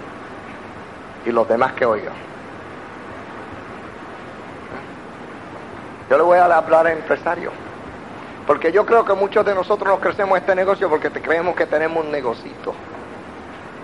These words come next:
o que tenemos un negocio, o que tenemos un negociazo,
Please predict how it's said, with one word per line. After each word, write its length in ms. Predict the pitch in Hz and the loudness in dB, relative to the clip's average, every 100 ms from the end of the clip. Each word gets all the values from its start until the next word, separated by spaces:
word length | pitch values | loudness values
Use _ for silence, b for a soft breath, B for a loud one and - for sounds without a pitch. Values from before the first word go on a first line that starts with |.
| - | 2
o 100 | 139 | 2
que 100 | 139 | 2
tenemos 440 | 131 147 170 180 | 2 4 4 4
un 60 | 175 | 4
negocio, 460 | 175 196 185 165 127 | 4 4 2 4 4
o 80 | 135 | 4
que 100 | 127 | 2
tenemos 400 | 120 135 165 170 | 0 0 0 0
un 60 | |
negociazo, 640 | 156 139 123 - 110 - | 0 0 0 2 -2 -2